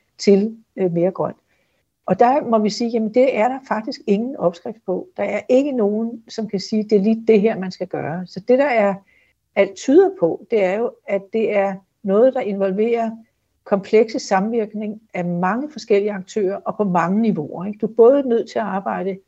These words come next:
på europæisk plan, på national plan, måske på byplan, på institutionsplan, altså på hver enkelt skole eller plejehjem eller whatever.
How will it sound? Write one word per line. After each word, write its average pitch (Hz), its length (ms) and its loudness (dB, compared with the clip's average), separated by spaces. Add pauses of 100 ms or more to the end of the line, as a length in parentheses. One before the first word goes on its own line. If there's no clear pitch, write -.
(120)
på 214 60 0
europæisk 196 520 2
plan, 214 260 -6 (220)
på 185 60 -4
national 180 500 -2
plan, 190 320 -8 (440)
måske 196 320 -2
på 202 80 2
byplan, 185 680 0 (520)
på 196 60 4
institutionsplan, 220 1040 0 (120)
altså 170 220 -4
på 185 160 -4
hver 214 180 2
enkelt 226 300 -4
skole 214 500 2
eller 151 200 -2
plejehjem 185 640 -2
eller 160 180 -4
whatever. 156 400 0